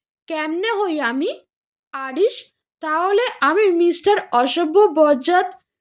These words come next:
খাটাস কেমনে হই?" "তুমি জানো অসভ্য বজ্জাত খাটাস কাকে বলে? আমি তোমায় শিখিয়ে দিব, ঠিক আছে?" আমার দিকে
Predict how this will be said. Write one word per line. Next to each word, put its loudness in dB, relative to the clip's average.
খাটাস 0
কেমনে -4
হই?" 0
"তুমি 2
জানো 2
অসভ্য 0
বজ্জাত 4
খাটাস 0
কাকে 0
বলে? 4
আমি -12
তোমায় 2
শিখিয়ে 4
দিব, 4
ঠিক 2
আছে?" 0
আমার -8
দিকে 4